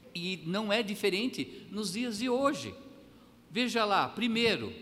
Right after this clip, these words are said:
uma igreja que cos-, gostava de aprender. Perseveravam na doutrina de quem? Dos apóstolos.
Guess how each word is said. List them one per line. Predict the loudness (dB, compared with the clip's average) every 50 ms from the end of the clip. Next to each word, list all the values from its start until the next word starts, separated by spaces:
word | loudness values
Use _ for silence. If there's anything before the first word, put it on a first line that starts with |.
| -16 -18 -18 -20 -20 -20 -20 -20 -20 -20 -20 -20 -16 -6 -2
uma | 0 2 2 4 2
igreja | 2 2 0 0 0 0 -2 0 0 -2
que | -2 -4 -4
cos-, | -2 0 0 0 -2 -4 -10 -10 -4
gostava | -2 -2 -2 0 0 0 0 2 2 0 -2
de | -2 -2 -2 -2 -2 -2 -2
aprender. | -2 -2 -2 -2 -4 -2 -2 -2 -2 0 2 2 2 2 0 -4 -10 -16 -16 -18 -18 -20 -20 -20 -20 -20 -20 -20 -14 -6
Perseveravam | -2 -2 0 0 -2 -2 -2 -2 0 0 0 2 2 4 4 4 4 2 0
na | 0 0 0
doutrina | 0 0 -2 -4 -4 -4 -4 -2 -2 -2 -4
de | -4 -6
quem? | -6 -2 0 2 2 2 0 -4 -8 -10 -16 -18 -18 -18 -20 -20 -20 -20 -20 -20 -18 -16 -16 -16 -18 -20 -20 -20 -8 -4
Dos | 0 2 4 6
apóstolos. | 4 4 4 4 6 8 8 6 6 2 -6 -6 -8 -8 -10 -12 -12